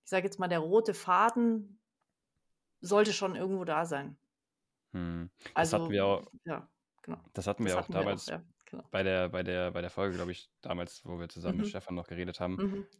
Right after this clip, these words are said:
Speaker 2: dass prinzipiell das Lektorat auch da hilft, aber es hat dann halt einen anderen Schwerpunkt, dass es dir dann eher bei dem roten Faden hilft, statt bei irgendwelchen
Speaker 1: Ja.
Speaker 2: Feinheiten wie
Speaker 1: <clears throat>
Speaker 2: Wortwiederholung oder diesen wirklichen Feinschliff und man dann einfach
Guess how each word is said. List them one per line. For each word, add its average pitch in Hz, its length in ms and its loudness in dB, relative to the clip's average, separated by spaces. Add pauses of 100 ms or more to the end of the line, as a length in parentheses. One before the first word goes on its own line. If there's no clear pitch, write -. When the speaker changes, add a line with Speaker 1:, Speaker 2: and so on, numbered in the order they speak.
(120)
Speaker 2:
dass 107 200 2
prinzipiell 120 360 4
das 113 120 6
Lektorat 113 400 6
auch 95 140 -2
da 98 160 8
hilft, 135 460 4 (460)
aber 104 260 8
es 104 120 6
hat 110 120 4
dann 104 100 2
halt 101 100 6
einen - 80 -4
anderen 92 220 -4
Schwerpunkt, 95 580 0
dass 87 100 -4
es 87 140 -8
dir 98 100 -2
dann 92 260 -2
eher 98 180 0
bei 98 100 2
dem 95 100 0
roten 95 260 -2
Faden 98 320 4
hilft, 92 200 -2
statt 92 200 -4
bei 90 120 0
irgendwelchen 92 380 -2
Speaker 1:
Ja. - 0 -
Speaker 2:
Feinheiten 90 800 0
wie 87 380 -2
Speaker 1:
<clears throat> - 160 -20 (160)
Speaker 2:
Wortwiederholung 90 760 0
oder 87 240 -2
diesen 87 440 -8
wirklichen 90 280 -8
Feinschliff 90 600 -2
und 87 100 -6
man 85 80 -6
dann 85 100 -6
einfach 85 360 -8